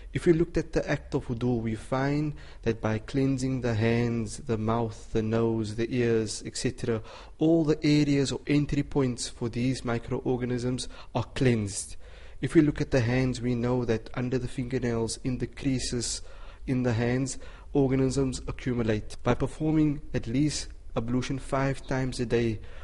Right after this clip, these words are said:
we decrease the risk of infection. And this is well known. We know that within hospitals, health campaigns, health practitioners would always recommend, by increasing the washing of your hands, you decrease the risk of contamination or spread of contagious illnesses.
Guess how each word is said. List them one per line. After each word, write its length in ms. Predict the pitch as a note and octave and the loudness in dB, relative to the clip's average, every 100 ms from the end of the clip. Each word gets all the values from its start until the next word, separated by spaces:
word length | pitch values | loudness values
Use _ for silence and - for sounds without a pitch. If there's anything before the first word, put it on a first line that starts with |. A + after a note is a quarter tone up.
| - | -2
we 120 | B2 | 0
decrease 720 | A#2 C3+ C3 C#3+ C#3+ C#3+ C3+ | 2 4 4 4 2 2 2
the 100 | - | 0
risk 240 | A#2 A2+ - | 0 0 -2
of 80 | A2+ | -2
infection. 640 | A2+ A2+ - A2+ G2+ G2+ - | 0 -2 -2 -4 -4 -6 -6
And 160 | B2 | -4
this 100 | C3 | -2
is 120 | C#3 A#2 | -2 2
well 260 | A#2+ C#3 | 4 4
known. 400 | C3+ B2 A#2 A2 | 4 2 2 0
We 140 | A2+ A#2 | 0 2
know 240 | B2 B2+ | 2 2
that 240 | A#2+ A2+ | 2 -2
within 180 | A#2 A2+ | -4 -4
hospitals, 800 | G#2+ G#2+ - A#2+ A#2+ A2+ A2 - - G#2 | -2 -4 -4 -2 0 0 0 -6 -6 0
health 260 | A2+ A#2 | 2 4
campaigns, 600 | - A#2+ A#2 A#2 A2+ A2 - | 2 2 2 0 0 -4 -8
health 300 | - A2 A#2 | -2 0 0
practitioners 580 | - B2+ C3 - B2+ A#2+ | 0 -4 -4 -4 -4 -4
would 100 | A#2 - | -6 -4
always 280 | C#3 C3+ C3 | 0 0 0
recommend, 600 | A#2+ C3 A#2 A#2 G#2+ - - | -2 -2 0 -2 -2 -8 -6
by 160 | A2 A2 | -4 -2
increasing 640 | B2+ B2 C#3+ C#3 - C#3 | -2 -2 0 -2 -2 -2
the 60 | B2+ | 0
washing 380 | A#2 A2+ C3+ | -2 -2 -2
of 100 | C3 | -2
your 120 | B2 A2 | -2 0
hands, 480 | A2+ B2 C3+ C3 | 0 0 -2 -4
you 160 | A2+ A2+ | -4 -4
decrease 600 | A2+ A#2 A#2 A#2 B2 - | -2 -2 -2 -4 -6 -4
the 140 | - | -2
risk 300 | A2 A2+ - | 0 0 -2
of 260 | A#2+ A2 - - | -4 -4 -6 -10
contamination 840 | - A2 B2 A#2 A2+ A#2 - C#3+ D3 - - | -6 -2 0 0 2 0 0 -4 -4 -8 -6
or 60 | |
spread 360 | A2 - C#3+ C#3 | -6 0 2 2
of 120 | A#2 | 0
contagious 540 | - A2 A2+ A2 A2 A2+ | -4 -2 -2 -4 -6 -6
illnesses. 600 | A#2 G#2+ G2+ G#2 - - | -4 -4 -6 -8 -10 -12